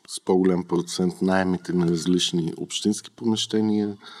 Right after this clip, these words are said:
премахват или забавят плащанията на тротуарно право. Това е особено валидно за заведенията, които имат места на открито и в момента не работят. И ако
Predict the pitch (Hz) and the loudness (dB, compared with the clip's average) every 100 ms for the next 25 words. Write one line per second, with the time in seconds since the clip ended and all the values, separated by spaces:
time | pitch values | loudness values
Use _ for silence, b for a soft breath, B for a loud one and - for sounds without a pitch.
0 | B B B _ - 104 92 95 98 - | B B B _ 2 4 6 4 2 0
1 | 98 - 90 90 85 82 92 90 90 - | -4 -2 0 0 2 2 2 2 0 -2
2 | - 95 87 - 90 87 - 85 82 - | 0 0 0 -2 0 0 -2 -2 -2 -2
3 | 87 87 92 101 117 113 110 110 107 107 | -4 -2 0 2 2 0 2 2 4 0
4 | 110 - _ _ - _ 104 95 107 98 | -2 -6 _ _ -20 _ 0 2 2 4
5 | 98 90 92 95 92 90 73 80 80 B | 4 4 4 4 4 0 0 -4 -4 B
6 | B B B B - 90 92 87 95 98 | B B B B -8 0 2 4 4 2
7 | 87 - - 87 - 85 85 - - 90 | -2 -6 -4 -2 0 0 0 -2 -10 -2
8 | 90 85 - 95 92 87 - 98 98 - | 0 0 0 2 2 0 0 0 0 0
9 | 85 90 170 B B B B B B B | -2 -2 -4 B B B B B B B
10 | _ - 95 - 101 95 92 90 90 90 | _ -2 -2 0 2 4 4 2 4 4
11 | 87 82 98 - 80 - - - - - | 4 4 2 2 -4 -4 -14 -14 -10 -4
12 | 98 98 202 - - 185 196 220 _ - | 0 0 -4 -8 -14 -14 -20 -20 _ -4
13 | 131 - _ - 104 85 | -4 -4 _ 4 4 4